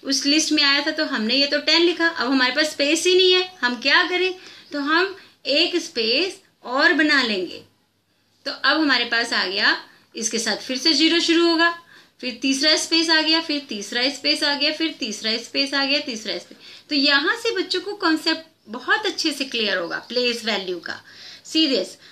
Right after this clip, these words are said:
अब वो number आ गया वन ज़ीरो वन, तो यानी hundred is three digit number, three digit number,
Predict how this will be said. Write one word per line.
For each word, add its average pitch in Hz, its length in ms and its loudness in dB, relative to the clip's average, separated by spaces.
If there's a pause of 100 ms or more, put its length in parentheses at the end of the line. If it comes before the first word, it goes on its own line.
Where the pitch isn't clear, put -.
(120)
अब 247 220 -2
वो 294 100 6
number 269 320 4
आ 262 100 4
गया 269 220 2
वन 214 300 -2
ज़ीरो 214 240 -2
वन, 165 200 -4
तो 220 100 -4
यानी 262 220 4
hundred 247 640 0 (300)
is 320 180 0 (480)
three 349 360 4
digit 294 380 2
number, 180 280 -4 (580)
three 320 460 4
digit 247 440 2
number, 175 260 -6